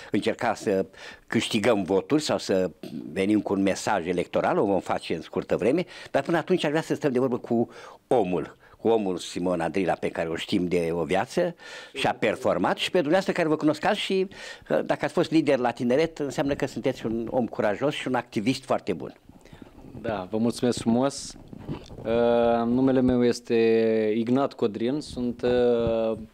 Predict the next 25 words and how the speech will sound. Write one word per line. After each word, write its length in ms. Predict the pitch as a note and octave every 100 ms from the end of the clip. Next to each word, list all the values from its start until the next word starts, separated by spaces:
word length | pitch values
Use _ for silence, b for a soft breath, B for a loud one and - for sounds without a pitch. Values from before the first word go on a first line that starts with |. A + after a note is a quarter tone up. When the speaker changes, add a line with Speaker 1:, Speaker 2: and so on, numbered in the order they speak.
| _ B B B B -
Speaker 2:
președintele 640 | C3 A#2+ B2+ D3 C3+ B2
organizației 800 | A#2+ A#2 B2 A2+ B2+ B2 A#2+ A2+
județene 640 | G#2+ A2+ - B2+ B2 A#2
Forța 320 | G#2+ B2+ A#2+ A2+
Dreptei 360 | A#2 A#2+ A2+
Bacău. 680 | G#2 G2+ - A#2+ B2 D3+ D#3+ B B B B B -
Mă 140 | A2+
bucur 300 | B2 C3+ D3
să 140 | -
fiu 200 | - C#3
astăzi 420 | C3+ C3+ C#3+ A#2 B2
alături 500 | B2 B2+ C3 A#2+ A2+
de 320 | A#2+ A#2 A2+
dumneavoastră 800 | G#2+ A#2 G#2+ A#2 B2 - A#2+ A2 G#2+ G#2 G2+ G2 _
la 300 | A2 A#2+ C#3+
Asău 580 | A#2 - A#2 G#2+ C3 D#3+ _ _ - - B B B B B B B B B B B _ _ _ _
pentru 260 | C#3+ C3 C#3+
a 100 | C3+
prezenta 540 | D3 C3+ C#3+ C3+ E3+
pe 720 | E3+ D#3 D3 C#3+ C3+ C3 B2+ A#2+
doamna 680 | C#3 C#3 C3+ C3 A#2+ - -
Simona 640 | - C3+ C3+ D3 C3+ A#2+
Drilea, 440 | A#2+ C3+ A#2+ G#2
candidat 680 | - A#2 A2+ G#2+ C3 C3 - -
ca 840 | G#2+ G#2 G#2 G2+ G2 G2 G2